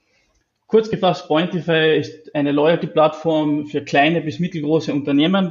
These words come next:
und man kann sich das ungefähr so vorstellen, kennt sicher jeder, man geht in seine Lieblingspizzeria oder zu seinem Lieblingsdönerladen, da bekommt man einen Stempelpass, bekommt man zehn Stempel rein und dann ist das elfte Produkt gratis. Und der Daniel, das ist mein Geschäftspartner, der ist heute leider nicht da,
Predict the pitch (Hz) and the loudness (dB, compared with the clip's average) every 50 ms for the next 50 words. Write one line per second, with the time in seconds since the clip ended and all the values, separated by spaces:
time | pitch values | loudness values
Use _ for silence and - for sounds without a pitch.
0 | - - - - 147 143 147 143 143 - 151 151 147 147 147 143 - 156 160 147 | -6 -10 -8 -8 -6 -4 -4 -6 -4 -2 -4 -4 -4 -4 -6 -6 -6 -6 -6 -6
1 | 117 143 131 120 - 175 185 185 - 170 170 165 - - 170 170 170 165 170 - | -6 -8 -8 -4 -2 -2 -2 0 0 -2 -2 -2 -2 -2 0 0 0 -2 -4 -10
2 | _ _ _ _ _ _ _ - - 165 160 156 - 190 156 165 147 139 147 156 | _ _ _ _ _ _ _ -2 0 2 2 2 0 0 2 2 2 2 2 0
3 | 165 165 165 160 147 135 139 143 131 151 156 156 156 139 156 147 143 147 170 170 | 2 4 4 2 2 2 -2 -4 -2 -2 -4 -4 -4 -4 -4 -2 0 0 0 0
4 | 180 156 - - 180 175 - 165 147 147 156 160 160 156 147 - - 143 143 - | 0 -2 -2 -4 -6 -4 -4 -4 -4 -2 -2 0 2 2 2 0 0 -4 -4 -6
5 | 147 135 151 143 139 139 143 165 180 160 165 156 - - 151 156 156 151 147 147 | -6 -6 -4 -2 -2 -2 -2 -2 -2 -2 -4 -6 -6 -4 -4 0 0 2 4 4
6 | 147 147 147 156 151 - - _ _ _ _ _ _ _ - 156 - - 165 170 | 4 4 2 -2 -8 -10 -14 _ _ _ _ _ _ _ -10 -8 -2 0 0 0
7 | 160 151 139 143 143 135 - - 175 208 214 220 233 226 - 208 202 202 196 190 | 0 0 0 0 -2 -2 -2 0 0 0 2 0 0 0 2 4 4 4 4 2
8 | 202 - - _ - 160 151 - 151 143 147 139 139 - 170 175 160 - - 165 | -2 -10 -14 _ -8 -8 -4 -4 -4 -2 -2 -2 -2 0 -2 -2 -2 -2 -2 -2
9 | 165 165 180 175 147 151 160 165 165 156 147 143 151 143 135 143 127 - - 151 | -2 0 0 0 2 2 2 2 2 0 -2 -2 -2 -4 -4 -4 -6 -4 -2 -4
10 | 151 - 147 131 123 - 143 147 143 143 - - - 127 131 131 - 143 135 - | -2 -4 -6 -8 -6 -4 -4 -2 -4 -4 -8 -6 -2 -2 -2 -2 -2 -6 -8 -10
11 | - _ _ _ _ _ _ _ _ _ _ _ _ _ - 139 123 143 135 139 | -14 _ _ _ _ _ _ _ _ _ _ _ _ _ -6 -4 -2 0 2 2
12 | 139 151 175 175 165 147 143 147 139 139 143 135 135 135 120 151 156 156 - - | 4 4 4 2 2 0 0 -2 -2 0 -2 0 0 -2 0 0 -2 -2 -4 -2
13 | - 147 147 156 151 151 147 143 143 - - 143 143 143 147 139 139 139 139 151 | 0 2 2 2 0 -2 -4 -4 -4 -4 -2 -4 -2 -2 -2 -2 0 0 0 0
14 | 185 185 - - 165 170 180 180 - - | -2 -2 -2 0 2 2 2 0 -2 -10